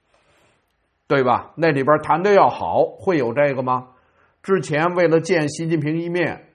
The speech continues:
啊，川普把九月份的那个军售都给停了嘛，那现在突然间连来两个军售，这什么意思？您自己品。另外，美国又有一个动静儿，<clears throat> 这个呢是拖了一段儿时间的。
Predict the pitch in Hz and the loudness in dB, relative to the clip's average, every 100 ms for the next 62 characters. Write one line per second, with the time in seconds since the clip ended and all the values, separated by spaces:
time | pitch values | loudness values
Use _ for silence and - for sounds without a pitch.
0 | _ 117 113 - 156 139 151 127 120 123 | _ -6 -6 -4 -4 -4 0 2 2 0
1 | 123 - 107 104 143 160 147 139 135 131 | -4 -8 -10 -6 -6 -4 -4 -6 -6 -6
2 | 160 160 156 139 107 156 131 95 - 95 | -4 -4 0 0 0 -4 -6 -8 -8 -10
3 | 131 185 143 - - _ _ 160 151 170 | -6 -4 -4 -8 -18 _ _ -6 -4 -2
4 | 160 160 143 - 247 214 160 160 160 156 | 0 0 -2 -6 -2 0 2 2 2 2
5 | 160 196 320 254 165 160 120 107 110 151 | 2 2 4 6 6 4 0 -4 -6 -4
6 | 143 131 123 104 127 117 120 143 151 120 | -4 -2 -2 -2 -6 -8 -8 -4 -4 -6
7 | - 95 82 _ _ - 120 120 110 107 | -8 -12 -14 _ _ -10 -8 -8 -8 -8
8 | 110 92 71 - _ _ - 151 147 127 | -10 -12 -16 -20 _ _ -6 0 0 0
9 | 117 95 120 147 170 180 139 107 113 127 | -4 -4 4 4 4 2 2 0 -4 -4
10 | 131 147 107 82 67 _ _ _ _ _ | -4 -6 -8 -12 -18 _ _ _ _ _
11 | - - - - 269 160 - 202 165 147 | -20 -18 2 4 6 2 4 6 6 4
12 | 139 135 131 156 135 123 226 226 123 104 | 2 2 2 -2 -2 0 6 8 6 -2
13 | 98 107 87 71 - 87 80 92 82 80 | -4 -4 -4 -8 -12 -16 -14 -12 -14 -16